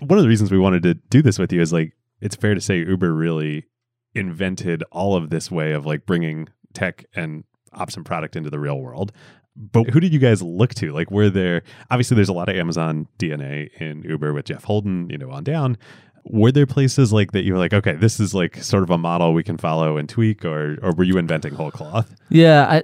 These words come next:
Speaker 2: I don't, I don't know if there was, like, a model per se that, that we were looking at. Obviously, Jeff brought a lot of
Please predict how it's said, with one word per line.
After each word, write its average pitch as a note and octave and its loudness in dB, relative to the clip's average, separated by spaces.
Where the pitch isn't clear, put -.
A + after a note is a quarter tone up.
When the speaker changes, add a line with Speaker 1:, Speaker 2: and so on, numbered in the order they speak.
Speaker 2:
I F3 0
don't, G3+ 0
I E3 2
don't G#3 0
know B2+ 6
if A#2 0
there A2+ 4
was, G#2 4
like, F#2 -2
a G2 2
model F#2 2
per F#2+ -2
se F2 -2
that, E2+ -8
that F2+ -4
we D#2+ -2
were E2 0
looking E2+ -4
at. E2 -4
Obviously, F2 -2
Jeff E2 -4
brought D#2+ -2
a D#2+ -6
lot D#2 -4
of D2 -8